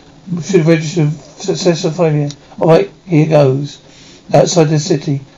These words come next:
Dalek computer eye indicates the symbols. Provide a simple logic test. You must deduce which symbol does not conform to all the others. Dalek two, I will run a computer scan. Dalek key symbol.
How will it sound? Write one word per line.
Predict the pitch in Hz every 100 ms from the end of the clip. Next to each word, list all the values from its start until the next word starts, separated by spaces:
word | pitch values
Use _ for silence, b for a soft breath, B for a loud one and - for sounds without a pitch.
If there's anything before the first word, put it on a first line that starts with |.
| -
Dalek | 175 143 180
computer | 151 160 151 160
eye | 156 151 151
indicates | 180 170 143 156 156 147 -
the | 147
symbols. | 165 151 170 160 - - b b b
Provide | - 143 147 147
a | 151
simple | 147 151 151 156
logic | 156 147 147 175 -
test. | 160 165 - - B B B
You | 139
must | 147 151
deduce | - 143 151 151 -
which | 214 165 -
symbol | - 147 143 151 165 B B -
does | 135
not | 143 143 -
conform | 151 156 143 156 180
to | - - 151
all | 151
the | 156 151
others. | 156 170 180 - B B B B -
Dalek | 131 165
two, | 165 156
I | 139 151
will | 147
run | 147 151 160
a | 170
computer | - 147 151 160
scan. | 135 - 147 135 135 160 - B B B B B B - - - - -
Dalek | 139 139 -
key | 175 151 156
symbol. | 151 147 143 147 170